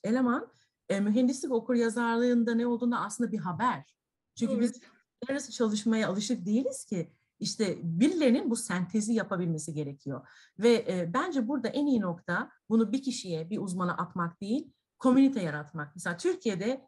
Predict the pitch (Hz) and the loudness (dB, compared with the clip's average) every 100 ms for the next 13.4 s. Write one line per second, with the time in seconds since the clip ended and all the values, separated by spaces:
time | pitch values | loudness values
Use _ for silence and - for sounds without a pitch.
0 | _ 220 403 311 180 156 - - - _ | _ 0 2 2 0 -4 -6 -12 -14 _
1 | _ _ _ - 185 175 170 160 170 269 | _ _ _ -6 -2 0 0 0 2 2
2 | 302 302 302 302 254 269 262 240 190 170 | 4 2 -2 -2 0 0 2 0 -2 -6
3 | 180 - 240 240 240 226 226 220 208 208 | -6 -2 -2 -2 -6 -4 -2 -4 -4 -6
4 | 196 175 170 151 143 - 160 147 160 131 | -6 -8 -8 -8 -10 -8 -8 -6 -8 -10
5 | 160 - 180 156 - _ - 269 269 254 | -12 -8 -6 -6 -10 _ -2 -2 2 4
6 | 233 214 214 226 - 202 208 220 - 202 | 4 4 2 0 -2 -4 -2 -2 -2 -6
7 | 202 208 202 - 185 185 185 - 220 175 | -6 -6 -6 -6 -8 -6 -8 -4 -4 -4
8 | 175 175 156 160 202 208 _ _ _ 180 | -4 -4 -4 -4 -4 -8 _ _ _ -2
9 | 185 175 185 175 175 190 202 - 170 165 | -2 -2 -2 0 0 0 -2 -2 -4 -2
10 | 175 170 170 202 170 151 160 233 240 208 | -2 -2 -2 -2 -2 -4 0 2 2 0
11 | 175 170 - 208 190 180 190 196 185 160 | -4 -6 -4 -4 -4 -4 -2 -2 -2 -2
12 | 233 247 233 - _ _ 233 285 294 330 | 2 4 4 0 _ _ 0 2 2 0
13 | - 294 294 370 | -2 0 0 0